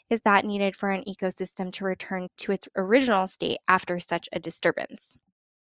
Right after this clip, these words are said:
All of these applications are to say that resilience is considered the capacity to face up to trauma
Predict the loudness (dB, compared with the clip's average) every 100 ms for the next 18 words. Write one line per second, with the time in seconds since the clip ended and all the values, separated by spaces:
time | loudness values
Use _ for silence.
0 | _ _ _ 4 8 8 8 4 4 4
1 | 4 0 -4 -6 -6 -6 -8 -2 -2 -2
2 | -2 0 0 -2 -2 0 2 2 0 -4
3 | -8 -6 -6 -2 0 0 -2 -12 -20 _
4 | 0 0 6 6 6 4 2 2 -4 4
5 | 6 6 4 2 -4 2 2 4 0 -2